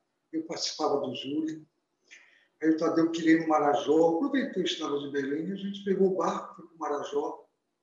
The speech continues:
foi até Joanes, tudo. E o Tadeu, assim, ficou surpreso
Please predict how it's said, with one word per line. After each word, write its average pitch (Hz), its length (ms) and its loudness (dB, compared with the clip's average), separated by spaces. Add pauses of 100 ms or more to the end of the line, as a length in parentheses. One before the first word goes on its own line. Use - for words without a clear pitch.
(1200)
foi 156 100 0
até 160 220 2
Joanes, 156 1000 0
tudo. 147 280 -20 (840)
E 160 60 -6
o 170 60 -8
Tadeu, 180 300 0
assim, - 520 -6 (160)
ficou 190 340 -8
surpreso - 960 -2